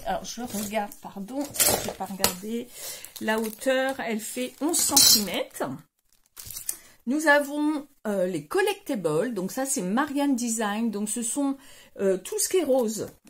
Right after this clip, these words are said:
les dix roses comme ça, ce sont les collectibles, ce sont souvent des grandes surfaces de découpe qu'on peut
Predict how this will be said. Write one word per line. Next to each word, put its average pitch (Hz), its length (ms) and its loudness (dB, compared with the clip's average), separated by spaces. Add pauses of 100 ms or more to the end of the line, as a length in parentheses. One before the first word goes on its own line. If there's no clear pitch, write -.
(340)
les 220 240 -2
dix 254 180 0
roses 262 360 -2
comme 226 180 0
ça, 294 240 -2
ce 254 160 -8
sont 277 140 -2
les 254 100 0
collectibles, 247 680 -4
ce - 160 -6
sont 254 200 -4
souvent 269 540 -2 (460)
des 196 200 -4
grandes 294 320 0
surfaces 269 540 -2
de 226 100 -4
découpe 214 560 -6
qu'on 254 120 -4
peut 262 300 -4